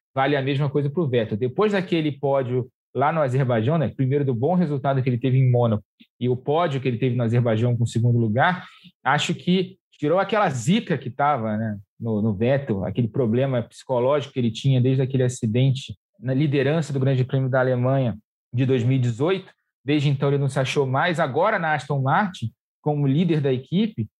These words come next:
conseguiu já se adaptar ao carro, tá liderando a equipe, tá conseguindo bons resultados. É, não dá pra descartar um tetracampeão tão facilmente assim, né? O Vettel é um piloto que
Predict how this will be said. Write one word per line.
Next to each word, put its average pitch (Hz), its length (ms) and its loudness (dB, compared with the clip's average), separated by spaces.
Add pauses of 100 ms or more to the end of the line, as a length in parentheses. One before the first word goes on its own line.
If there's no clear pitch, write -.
(200)
conseguiu 190 500 0
já 143 280 0
se 131 160 -8
adaptar 127 380 -2
ao 110 100 0
carro, 180 560 0
tá 143 100 2
liderando 123 420 0
a 107 40 2
equipe, 180 320 -2
tá 131 100 0
conseguindo 123 420 0
bons 117 280 2
resultados. 123 760 -2 (360)
É, - 140 -2
não 175 120 -2
dá 214 120 0
pra 214 140 -2
descartar - 380 -2
um 165 40 2
tetracampeão 151 800 0
tão 147 240 0
facilmente 139 640 0
assim, 127 240 -2
né? 107 120 2
O 107 120 2
Vettel 123 380 0
é - 20 2
um 127 100 0
piloto 131 420 -2
que 139 320 -2